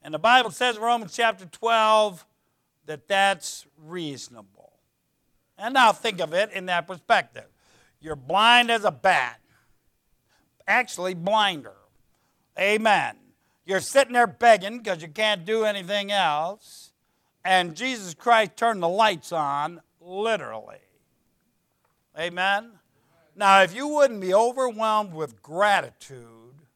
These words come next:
and I understand it, why they followed him.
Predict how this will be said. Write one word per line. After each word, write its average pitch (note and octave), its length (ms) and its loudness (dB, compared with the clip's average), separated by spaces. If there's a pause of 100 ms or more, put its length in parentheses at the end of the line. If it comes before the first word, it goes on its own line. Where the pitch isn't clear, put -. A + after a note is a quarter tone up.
(1400)
and E3 140 -6
I A3+ 160 4
understand A#3 520 -4
it, D#3+ 120 -6
why F3+ 180 2
they F#3 140 -2
followed A3+ 360 -2
him. C3+ 120 -10